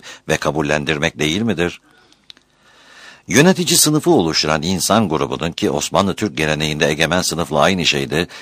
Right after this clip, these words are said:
üretici faaliyete yabancılaşmışlığı, onun devleti kutsamasının temel nedenini oluşturur. Zira yaşamı için gerekli olanı kendi çabasıyla üretemez durumdadır. Kendi yaşamı için gerekli olanı üretemeyen insanlar grubu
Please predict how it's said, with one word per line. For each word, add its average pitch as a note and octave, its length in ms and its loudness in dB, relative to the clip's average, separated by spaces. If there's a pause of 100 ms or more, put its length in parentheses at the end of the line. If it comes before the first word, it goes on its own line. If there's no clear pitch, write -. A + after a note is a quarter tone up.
(180)
üretici C#3+ 460 4
faaliyete C#3 500 4
yabancılaşmışlığı, D2+ 1160 2
onun C3 380 2
devleti A2+ 360 2
kutsamasının G2+ 640 0
temel G#2+ 360 2
nedenini E2 460 0
oluşturur. C2 680 -6 (800)
Zira F3 400 6
yaşamı F#2+ 460 2
için F#2 220 0
gerekli D#2 440 0
olanı D#2+ 300 2
kendi G2+ 340 0
çabasıyla A#2 520 0
üretemez F#2 600 0
durumdadır. C2 640 -4 (580)
Kendi F3 300 4
yaşamı D#3 420 2
için A#2 280 2
gerekli E2+ 380 2
olanı D#2 280 2
üretemeyen D#2+ 600 2
insanlar E2 640 2
grubu C#2 520 -6